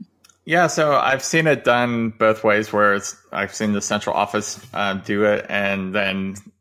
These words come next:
have the, have the schools, like, follow a scope and sequence.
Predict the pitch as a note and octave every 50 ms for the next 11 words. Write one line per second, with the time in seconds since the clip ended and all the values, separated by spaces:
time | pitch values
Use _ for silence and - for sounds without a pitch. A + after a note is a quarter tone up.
0 | _ _ - - - G#2+ G2+ F#2+ F#2 G2+ F#2 - - _ _ - - A2 G2+ G2
1 | G2+ - - - G#2 G2 G2+ G2 F#2+ - F2+ F2+ F2+ - - - - - _ _
2 | _ _ _ _ _ _ - - _ - A2+ - - G#2+ G#2 G2+ G2 G2+ G2 -
3 | - - G#2+ - - G#2 - - C3 B2 - B2 A2+ - - -